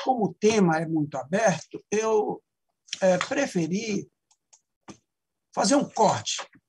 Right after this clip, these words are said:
uma delimitação do tema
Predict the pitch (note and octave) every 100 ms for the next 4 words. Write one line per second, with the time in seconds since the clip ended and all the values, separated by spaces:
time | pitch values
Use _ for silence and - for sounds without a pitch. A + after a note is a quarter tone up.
0 | _ _ _ - - _ E4+ A3 G#3+ G#3+
1 | - - F3+ F#3+ C4+ C4 A#3 G#3+ E3 -
2 | D3 C#3+ C#3+ G#3 A3 E3+